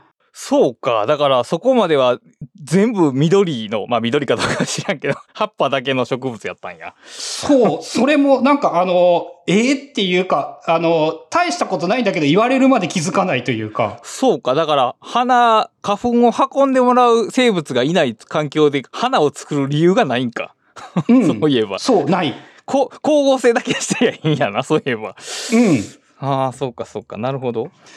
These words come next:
Speaker 2: で、あの、例えばのイメージなんですけど、確かに恐竜の時代のなんか絵みたいなやつを見ると、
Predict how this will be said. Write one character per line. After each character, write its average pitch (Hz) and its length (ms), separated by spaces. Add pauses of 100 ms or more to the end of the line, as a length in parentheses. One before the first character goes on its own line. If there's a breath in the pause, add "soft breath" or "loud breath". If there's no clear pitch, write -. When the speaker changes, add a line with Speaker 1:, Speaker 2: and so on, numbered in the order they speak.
(140 loud breath)
Speaker 2:
で、 220 160
あ 214 100
の、 214 440 (180)
例 349 360
え 320 40
ば 269 100
の 254 120
イ 240 100
メ 320 240
ー - 20
ジ 254 120
な 240 100
ん 226 60
で 220 80
す 226 40
け 233 80
ど、 175 60
確 - 320
か 262 140
に 214 100
恐 311 300
竜 302 240
の 285 120
時 277 160
代 262 280
の 214 260
な 202 140
ん 202 40
か - 140
絵 233 100
み 240 160
た 175 140
い 151 80
な 147 80
や 165 100
つ 156 140
を 131 80
見 175 160
る 135 140
と、 143 300